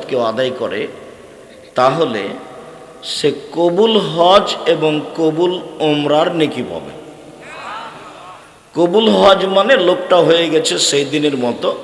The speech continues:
যেদিন তার মাতাকে জন্ম দিয়েছে, নিষ্পাপ হয়ে গেছে, তার নাম হলো কবুল হজ। তো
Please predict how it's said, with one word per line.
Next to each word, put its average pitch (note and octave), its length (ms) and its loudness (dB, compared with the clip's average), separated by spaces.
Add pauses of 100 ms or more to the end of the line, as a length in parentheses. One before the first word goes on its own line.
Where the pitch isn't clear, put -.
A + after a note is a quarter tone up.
(440)
যেদিন D3 320 0
তার D3+ 200 2
মাতাকে C3 460 -2
জন্ম D#3+ 340 0
দিয়েছে, G2+ 340 -6
নিষ্পাপ C#3+ 480 -2
হয়ে E2+ 140 -8
গেছে, - 280 -14 (960)
তার D3+ 200 4
নাম C#3+ 240 0
হলো C3+ 300 -2
কবুল D#3+ 300 4
হজ। - 380 -6 (1400)
তো F#3 120 6